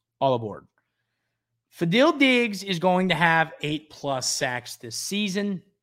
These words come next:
Talking to him at S E C Media Days, he just seems so confident about the pass rush that he and his teammates are gonna be able to get this season.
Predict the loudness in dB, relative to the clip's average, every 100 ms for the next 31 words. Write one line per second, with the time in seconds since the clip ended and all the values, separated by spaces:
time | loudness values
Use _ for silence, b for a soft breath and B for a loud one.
0 | _ _ _ _ _ _ b b b 4
1 | 6 6 4 2 4 4 2 0 -4 -2
2 | -2 -2 -4 -2 -2 0 0 0 -4 -12
3 | -18 _ _ _ -8 -6 -2 -4 -4 -6
4 | -6 -6 -8 -4 -2 -2 -6 -6 -4 -4
5 | -6 -12 -10 -4 -2 -2 -6 -6 -4 -4
6 | -4 -6 -6 -12 -18 -12 -8 -8 -8 -8
7 | -6 -6 -8 -8 -8 -8 -10 -12 -12 -10
8 | -10 -6 -8 -6 -8